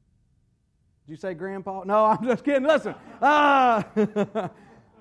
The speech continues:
but you know what I used to picture? That, there's some kind of canned meat, which, man, I don't know about canned meat. Oh, I don't eat no canned meat, all right? Now, I'm talking in a jar can. That's fine. Anyway, but it had a devil on it. You know what I'm talking about? What was that stuff called? Some kind of,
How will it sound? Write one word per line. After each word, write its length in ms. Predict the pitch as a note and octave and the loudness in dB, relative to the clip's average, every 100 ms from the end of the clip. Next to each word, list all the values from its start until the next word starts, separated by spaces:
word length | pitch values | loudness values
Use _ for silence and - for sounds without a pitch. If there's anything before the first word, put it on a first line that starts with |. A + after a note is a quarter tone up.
| _ _ | _ _
but 120 | C4+ E4+ | -8 -2
you 60 | |
know 140 | G4 F#4+ | 2 6
what 100 | F4+ | 4
I 140 | F4 | 4
used 240 | E4+ E4+ | 0 -2
to 80 | D#4 | -4
picture? 420 | C#4+ E4+ D#4 D4+ C4+ | -6 -8 -6 -10 -6
That, 280 | F4 D4+ - _ _ - - - | -6 -6 -16 _ _ -20 -16 2
there's 240 | D#4+ D#4 | 2 2
some 220 | F4 F4 | -2 -4
kind 240 | B3+ C#4 G3+ | -4 -6 -6
of 80 | - | -8
canned 420 | A3+ A#3+ A3+ E3+ | -6 -4 -4 -4
meat, 320 | F#3 D#3 G#2+ - | -6 -6 -10 -12
which, 260 | D#3+ D#3+ | -12 -10
man, 220 | G#3+ E3 | -10 -8
I 80 | E3 | -6
don't 100 | F3+ | -6
know 80 | F3+ | -6
about 280 | D#3 C#3+ - | -6 -6 -8
canned 280 | D#3+ C3 C3+ | -12 -10 -10
meat. 220 | C3 D#3+ | -10 -6
Oh, 60 | |
I 120 | B3+ A3 | -6 -6
don't 180 | G3+ | -8
eat 140 | E3+ C#3+ | -10 -12
no 140 | C3 | -16
canned 360 | G#2+ D3+ B2+ B2 | -14 -14 -12 -12
meat, 200 | C#3 A#2 | -12 -10
all 120 | B2 | -8
right? 160 | D#3 E3+ | -8 -6
Now, 140 | F3+ | -6
I'm 80 | A#3 | -4
talking 220 | B3 A3 | -4 -4
in 80 | G#3 | -6
a 60 | |
jar 440 | D#3 C3+ A3 G#3+ E3 | -6 -4 -2 -2 -6
can. 280 | F3 D#3+ D3+ | -8 -8 -6
That's 200 | F#3 F#3 | -6 -8
fine. 140 | F3+ | -8
Anyway, 300 | G#3 D3 A#2 _ _ _ _ | -6 -6 -10 _ _ _ _
but 100 | A#3+ | -6
it 80 | A#3+ | -4
had 160 | B3+ C#4 | -6 -8
a 80 | |
devil 380 | E3 B3 A#3+ E3 | -6 -4 -4 -6
on 160 | C#3+ C3+ | -10 -10
it. 40 | |
You 60 | A#3 | -10
know 80 | D#4 | -10
what 60 | |
I'm 80 | C#4+ | -10
talking 180 | C#4+ C#4+ | -10 -10
about? 120 | C4 | -8
What 100 | C#4 | -8
was 80 | B3+ | -8
that 120 | G#3+ | -14
stuff 260 | G3+ G3 - | -12 -14 -10
called? 340 | D#3+ A#2 - | -12 -12 -14
Some 160 | C#4 C4 | -12 -8
kind 160 | |
of, 60 | F#3 | -10